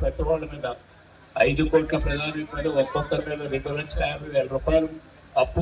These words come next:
ఉంది రాష్ట్ర ప్రభుత్వం, జగన్మోహన్ రెడ్డి చేసిన ప్రభుత్వం అనేది కూడా మీకు ఈ సందర్భంగా మనం చేస్తున్నాం. ఇటువంటి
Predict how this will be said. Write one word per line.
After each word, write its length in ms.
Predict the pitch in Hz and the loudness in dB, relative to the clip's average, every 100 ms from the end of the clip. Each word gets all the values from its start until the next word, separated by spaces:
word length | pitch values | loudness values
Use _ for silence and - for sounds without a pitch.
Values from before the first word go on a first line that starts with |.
| 170 | 0
ఉంది 180 | 160 160 | 0 2
రాష్ట్ర 300 | 139 143 160 151 | 2 0 -4 -4
ప్రభుత్వం, 360 | 139 139 - 120 | -4 -4 -10 -2
జగన్మోహన్ 500 | 131 123 143 139 139 | -2 -2 -2 -2 -2
రెడ్డి 140 | 131 - | -4 -2
చేసిన 260 | 131 131 - | -4 -4 -6
ప్రభుత్వం 340 | 131 123 - 131 | 0 0 2 2
అనేది 200 | 135 127 - | 2 -2 0
కూడా 180 | 127 123 - - - - - | 0 0 -2 -8 -20 -20 0
మీకు 200 | 123 131 131 | 2 4 2
ఈ 40 | 139 | 2
సందర్భంగా 520 | 135 143 139 139 131 120 | 2 2 0 2 2 2
మనం 180 | 120 120 | 0 2
చేస్తున్నాం. 340 | 117 120 110 - - - - - 120 | 2 2 -4 -10 -16 -20 -20 -10 -4
ఇటువంటి 340 | 123 160 160 | 4 4 4